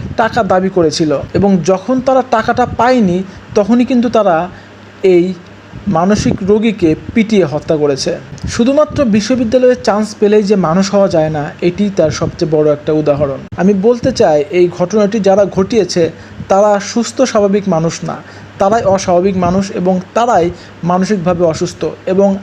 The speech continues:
আমি আমার নিজের থেকে বলতে চাই, যারা এই ঘটনাটি ঘটিয়েছে তাদের জন্মের সমস্যা আছে, তারা এক কথায় জারজ, কারণ জারজ ছাড়া কখনো এমন কাজ কেউ করতে পারে না।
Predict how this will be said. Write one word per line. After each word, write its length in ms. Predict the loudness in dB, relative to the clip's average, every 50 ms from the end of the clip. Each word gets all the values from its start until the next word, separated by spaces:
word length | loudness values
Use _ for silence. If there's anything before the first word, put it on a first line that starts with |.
| -8 -6 -2 -2
আমি 220 | 0 2 2 2 2 0 -2 -4 -10 -16 -14 -8 -4 -2 0
আমার 180 | 2 2 4 4 4
নিজের 240 | 4 4 2 2 0 0
থেকে 140 | -2 -2 0 2 2
বলতে 220 | 0 2 0 -2 0
চাই, 200 | 2 2 2 2 2 0
যারা 220 | 0 0 2 2 2 2
এই 60 | 0 0 0
ঘটনাটি 360 | -2 0 2 2 2 2 0 -2 -2
ঘটিয়েছে 420 | -2 0 2 2 2 2 2 0 -2 -2 -2 -8 -10 -10 -2 0
তাদের 260 | 0 2 2 0 0 2
জন্মের 320 | 2 2 2 2 2 0 0 -2
সমস্যা 300 | -4 -4 -4 -4 -4 -4
আছে, 200 | -4 -4 -6 -8 -8 -10 -16 -20 -20 -20 -20 -20 -4 0
তারা 220 | 2 2 4 4 2 2 0 -2
এক 60 | -4 -2 -2
কথায় 260 | -2 0 0 0 0 0
জারজ, 300 | 0 0 0 -2 -6 -10 -14 -14 -14 -16 -18 -16 -6
কারণ 200 | -2 0 0 0 0 2
জারজ 260 | 2 2 2 0 0 0
ছাড়া 180 | 0 0 2 2 2
কখনো 260 | 0 2 2 2 2 0 -2 -6 -4
এমন 220 | 0 0 2 2 2 2
কাজ 180 | 0 0 -2 0
কেউ 140 | -2 -2 -2 0 -2
করতে 220 | -2 0 0 0
পারে 220 | 2 2 0 0 -4
না। 60 | -6